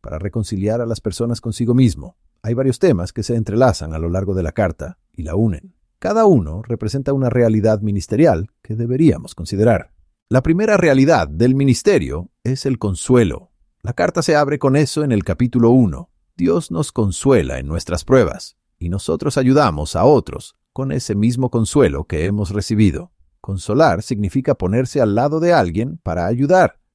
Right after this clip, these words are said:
y eso está en el núcleo mismo del ministerio.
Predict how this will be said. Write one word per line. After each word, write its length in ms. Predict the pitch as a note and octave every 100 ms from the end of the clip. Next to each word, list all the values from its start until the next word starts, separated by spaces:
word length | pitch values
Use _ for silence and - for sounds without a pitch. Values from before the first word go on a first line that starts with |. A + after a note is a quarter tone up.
| _
y 140 | - F2
eso 400 | C3+ - E3+ -
está 380 | - - F2+ A#2+
en 100 | B2
el 160 | E2 F2+
núcleo 320 | D3 D#3 B2+
mismo 320 | C#3+ C3+ C#3+
del 140 | C#3
ministerio. 600 | C3+ C#3 - F3 G2 -